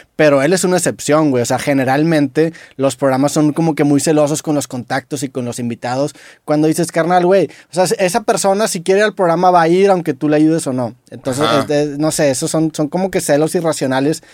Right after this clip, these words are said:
Speaker 1: que radican como de una inseguridad. Y la neta funciona más cuando, cuando le, o sea, cuando compartes y permites que todos crezcan, porque el día de
Speaker 2: Ujú.
Speaker 1: mañana, pues, la comunidad de esta persona, como en el caso de La Mole, se viene conmigo y los míos se van
Speaker 2: Claro.
Speaker 1: con él,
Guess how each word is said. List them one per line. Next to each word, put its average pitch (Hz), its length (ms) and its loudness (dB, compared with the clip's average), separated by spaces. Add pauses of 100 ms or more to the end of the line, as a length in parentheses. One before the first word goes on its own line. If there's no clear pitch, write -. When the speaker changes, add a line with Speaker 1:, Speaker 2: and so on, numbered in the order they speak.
(240)
Speaker 1:
que 139 100 0
radican 131 480 0
como 143 240 -2
de 127 60 2
una 135 140 0
inseguridad. 143 600 0 (720)
Y 190 60 0
la 190 140 6
neta 180 280 2
funciona 214 420 0
más 226 200 0
cuando, 240 300 -2
cuando 170 480 0 (260)
le, 156 220 4
o 175 100 -2
sea, 151 120 -2
cuando 156 280 0
compartes 156 500 0
y 208 60 -4
permites 147 460 -2
que 175 100 -6
todos 156 300 -2
crezcan, 175 400 -2
porque 127 180 -6
el 120 80 0
día 131 120 2
de 147 40 2
Speaker 2:
Ujú. 165 60 0
Speaker 1:
mañana, 156 380 2
pues, 156 180 -6
la 127 140 0
comunidad 123 440 0
de 147 60 4
esta 147 160 -2
persona, 156 400 -2
como 127 180 -6
en 110 60 -4
el 104 80 -10
caso 120 180 -2
de 143 60 0
La 147 80 2
Mole, 135 260 0
se 127 140 -4
viene 120 180 -2
conmigo 156 380 0
y - 20 2
los 147 220 0
míos 143 280 0
se 160 80 -4
van 139 140 -2
Speaker 2:
Claro. 135 160 0
Speaker 1:
con 160 100 2
él, 170 160 -2